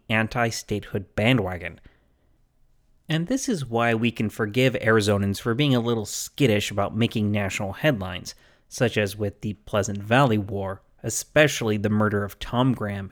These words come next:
and the acquittal of Ed Tewksbury. Political and business leaders were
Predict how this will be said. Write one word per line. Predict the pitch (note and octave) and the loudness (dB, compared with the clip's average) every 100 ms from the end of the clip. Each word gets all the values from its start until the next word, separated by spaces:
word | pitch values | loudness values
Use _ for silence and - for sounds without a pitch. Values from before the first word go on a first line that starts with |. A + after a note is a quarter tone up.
| - | -6
and | A#2 | -2
the | A2 | -2
acquittal | - - A#2 G#2 - | -4 0 0 0 -4
of | A2 G2+ | -6 -4
Ed | G#2 G2 | -6 -6
Tewksbury. | - A#2 - - F#2 - - _ _ _ _ _ _ _ _ _ _ - | -2 -2 -4 -10 -10 -12 -20 _ _ _ _ _ _ _ _ _ _ -4
Political | D#3+ F#3 G3+ F#3 F3 | 2 2 2 2 2
and | A#2+ A2 | 2 2
business | B2+ B2+ A#2+ G#2 - | 4 4 2 -2 -4
leaders | G2+ G#2 G#2+ | -8 -6 -4
were | B2 C#3 | -2 -4